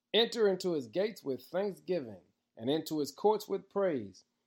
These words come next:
Be thankful unto him and bless his name." In other words, the psalmist is saying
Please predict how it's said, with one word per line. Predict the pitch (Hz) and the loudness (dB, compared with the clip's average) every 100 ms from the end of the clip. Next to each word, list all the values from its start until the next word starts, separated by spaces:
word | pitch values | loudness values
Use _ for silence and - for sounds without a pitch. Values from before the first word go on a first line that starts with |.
| _ - | _ 0
Be | 175 190 | 2 2
thankful | - 233 233 - 170 | 0 -2 -2 -2 -2
unto | 175 165 151 | -2 -2 -2
him | 185 180 98 _ _ _ _ - | 0 0 -2 _ _ _ _ -8
and | 120 101 82 | -6 -8 -12
bless | 101 107 143 147 | -8 -2 -2 -2
his | 139 143 | -4 -4
name." | 127 127 113 92 _ _ _ _ _ | -4 -6 -6 -10 _ _ _ _ _
In | 156 | 2
other | 202 | 4
words, | 196 185 - | 4 2 0
the | 147 | -6
psalmist | 185 202 190 170 | -2 0 -2 -4
is | 165 151 | -8 -6
saying | 180 175 135 107 | -2 0 -2 -8